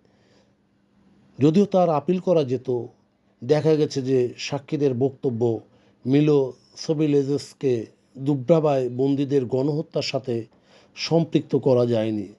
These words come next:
বরং সে অংশগ্রহণকারী হিসেবে শনাক্ত করতে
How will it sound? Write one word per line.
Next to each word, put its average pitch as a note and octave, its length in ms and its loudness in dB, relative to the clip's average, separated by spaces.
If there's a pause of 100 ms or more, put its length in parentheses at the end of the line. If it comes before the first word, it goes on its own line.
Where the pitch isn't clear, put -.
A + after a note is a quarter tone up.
(400)
বরং B2 380 2 (120)
সে B2 440 0 (600)
অংশগ্রহণকারী E3+ 800 2
হিসেবে C3+ 580 0 (420)
শনাক্ত D#3+ 760 -2 (500)
করতে C3 560 2